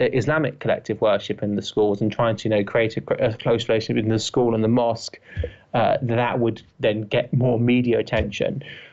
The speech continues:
Uh, I look at the issues around collect-, around evangelism in the schools, and, you know, these groups are going in just to, you know, evangelize to,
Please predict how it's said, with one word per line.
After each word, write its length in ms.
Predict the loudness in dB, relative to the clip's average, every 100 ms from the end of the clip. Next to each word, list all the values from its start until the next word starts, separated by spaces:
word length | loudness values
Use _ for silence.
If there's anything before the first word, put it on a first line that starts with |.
| -6
Uh, 200 | 0 0 2
I 100 | 2
look 300 | 2 0 -2
at 320 | -2 -4 -2
the 380 | 0 2 0 -2
issues 320 | -2 -2 0
around 580 | 0 0 0 0 -4 -4
collect-, 280 | -2 0 0
around 640 | 0 0 0 0 0 -4 -10 -8
evangelism 520 | -4 0 0 0 0
in 60 | 0
the 60 |
schools, 560 | -2 0 2 4 0 -2
and, 180 | -4 0
you 60 | 0
know, 60 |
these 200 | 2 0
groups 300 | 2 0 0
are 100 | -10 0
going 340 | 2 2 0
in 200 | 0 -2
just 320 | -2 -2 -4 -2
to, 80 |
you 60 | -2
know, 80 | 0
evangelize 880 | -2 0 0 0 -2 0 0 0 -2
to, 440 | 0 2 2